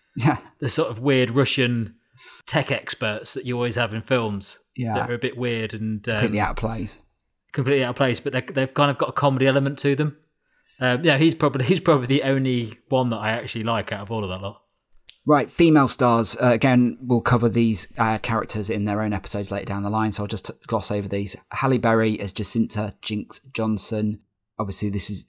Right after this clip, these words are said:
Speaker 1: h-, her casting in the film is a sign of Bond stepping up a notch in ti-, in terms of casting. Interestingly, in an interview that she did, she suggests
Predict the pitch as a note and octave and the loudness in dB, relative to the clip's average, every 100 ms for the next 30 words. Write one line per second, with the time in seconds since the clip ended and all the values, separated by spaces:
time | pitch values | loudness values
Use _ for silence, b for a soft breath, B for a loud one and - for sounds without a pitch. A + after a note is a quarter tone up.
0 | - G#2+ B2 A2 A2 - A#2+ - G#2+ G2+ | -8 -4 -2 2 2 0 -4 -4 -2 0
1 | G2+ - G#2+ G#2 G2 G2 - G#2+ G#2 F#2+ | 0 0 0 0 0 0 2 4 2 0
2 | A2 G#2 G2+ F#2+ - - - G#2+ - G2+ | 2 4 2 0 -6 -4 -2 -2 -2 -2
3 | F#2+ G2+ G#2 - - - G2 F#2+ G#2+ G#2 | 0 0 0 -4 -6 -6 -6 -6 -2 -2
4 | G2+ A2+ - G#2 G2 - - G#2 - G#2 | 0 -2 -2 -2 -2 -6 -6 -6 -4 -4
5 | G2 G2+ - - D#3 E3+ - A#2 G#2+ G#2+ | -2 -4 -4 -2 2 2 2 2 2 2
6 | A2 A#2 B2 A#2+ - G#2+ - - A#2 A#2 | 4 4 4 0 -2 -2 -2 -6 0 0
7 | F#2+ - - - - B2 B2+ - A#2 B2 | 0 -6 -10 -4 0 2 0 0 -2 -2
8 | A#2 - - - - | -2 -4 -6 -6 -6